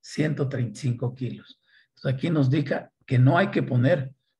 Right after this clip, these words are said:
mucho fertilizante, sino cuando la eficiencia es mucho mayor. Y, lógicamente, la cantidad de nitrógeno absorbido también sube. Aquí para hablar que una de las formas de mejorar la,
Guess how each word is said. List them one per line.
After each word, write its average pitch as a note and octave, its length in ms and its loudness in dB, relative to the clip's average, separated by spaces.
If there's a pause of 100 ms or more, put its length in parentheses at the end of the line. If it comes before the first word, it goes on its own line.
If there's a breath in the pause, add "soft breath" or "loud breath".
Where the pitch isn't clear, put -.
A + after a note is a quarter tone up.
(100)
mucho E3+ 340 2
fertilizante, C3 840 -4
sino C3+ 520 0 (380 loud breath)
cuando D3+ 420 2
la D#3+ 140 0
eficiencia C#3+ 640 -2
es C3 120 -2
mucho C3 320 0
mayor. A2+ 380 -10 (540)
Y, - 100 -8
lógicamente, C#3+ 760 0
la B2+ 240 0
cantidad C3 500 -4
de C#3 140 -4
nitrógeno C3 500 -6
absorbido A#2 640 -10 (320)
también A#2 340 -8
sube. G2+ 360 -14 (720 loud breath)
Aquí D3 220 -6
para E3+ 200 0
hablar F#3 340 0
que D#3+ 100 -6
una E3 320 -2
de C3+ 100 0
las C3+ 240 -4
formas D3+ 380 -4
de C3+ 100 -2
mejorar C3 440 -2
la, E3 300 -10